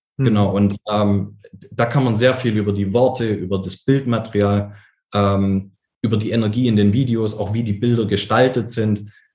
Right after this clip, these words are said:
Speaker 2: Ähm, ja, je nach, je nachdem, ein, ein A-Mitarbeiter ist vielleicht auch nicht immer so ganz der Harmoniebedürftige, sondern es geht darum, etwas zu erreichen. Und man muss auch sagen, A-Mitarbeiter ist schon auch ganz konkret interessiert daran, die Schwachen, ähm,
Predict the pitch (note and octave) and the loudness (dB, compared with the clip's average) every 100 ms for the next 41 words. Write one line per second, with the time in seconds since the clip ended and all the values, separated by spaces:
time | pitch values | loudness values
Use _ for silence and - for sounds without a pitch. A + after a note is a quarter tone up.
0 | _ G#2 G2+ G2+ G2+ F#2+ G2 - _ _ | _ 0 2 2 2 0 -4 -14 _ _
1 | _ _ _ _ _ _ _ _ - - | _ _ _ _ _ _ _ _ -20 -10
2 | G#2+ G#2 G2+ G2+ G#2+ G#2 - G#2+ A2 G#2 | -2 0 2 2 0 -2 -2 -2 -2 -2
3 | A2+ G#2 G2+ G2 G#2+ G2+ A2 A#2 A2 G#2 | 0 2 2 0 -2 0 -2 0 0 0
4 | G#2+ G#2 G2 G#2+ G#2 G2+ G2+ G#2 G#2 G2+ | 0 -2 -4 0 0 0 0 0 0 0
5 | G2+ G2 G#2+ G#2+ G#2+ G2+ G2+ - _ _ | 0 0 -2 -2 0 0 0 -8 _ _
6 | - A#2 A#2+ A#2+ D3 G#2 G2+ G2+ G2+ G#2 | -2 2 4 4 4 2 0 0 -2 -2
7 | G2+ G#2 G2+ G#2 G#2+ G#2 G#2 G#2+ G#2 G2 | 0 0 -2 -2 -2 0 0 0 0 -2
8 | G#2+ - A2 G2+ G#2 A#2+ A#2+ A#2 C#3+ - | -6 -6 0 2 4 2 0 -4 -4 -8
9 | _ _ _ - A2+ A2 G2+ - _ - | _ _ _ -4 -2 0 -4 -10 _ -8
10 | A2 A2+ A#2 A2+ G#2 A#2+ A#2 A2 A2 A#2 | -2 0 0 -2 0 0 2 0 -2 0
11 | A#2 A2 G#2+ A2 A2 - A#2 A2 - A2 | 0 0 0 0 -2 0 0 0 0 -2
12 | G#2+ G#2+ G2+ A#2 A2+ G#2+ G#2+ G#2 G#2 G2+ | 0 -2 0 0 0 -2 0 -2 -2 -4
13 | A#2+ A2 G#2 G#2 G2+ - G#2 G#2 G2+ G2+ | -2 0 2 2 2 0 -2 0 0 0
14 | - _ - G2 G2+ F#2+ F#2 F#2+ | -4 _ -10 -4 -2 -2 -4 -8